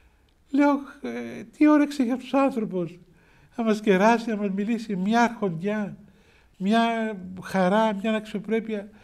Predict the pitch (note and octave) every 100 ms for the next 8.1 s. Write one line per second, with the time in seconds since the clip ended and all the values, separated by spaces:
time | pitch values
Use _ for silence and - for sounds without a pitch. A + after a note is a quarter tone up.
0 | _ _ _ C4+ C4+ - D4+ C4+ - -
1 | G#3+ G3+ - G#3 F#3 F#3+ F#3 F#3 E3 F3
2 | E3 D3 C#3 B2+ B2 B2+ C#3 _ _ _
3 | _ _ - F#3+ F#3 A3 A3 A3+ - F#3+
4 | F3 G3 A#3 A3+ A#3 - A3 G3 G3 C4+
5 | B3+ A3+ - D3+ C#3+ C#3 C#3+ _ _ _
6 | _ _ _ _ - G#3 F#3+ B3 B3+ C4
7 | A#3+ B3 A#3 A3+ A3 A3 B3 A#3 A#3 C3+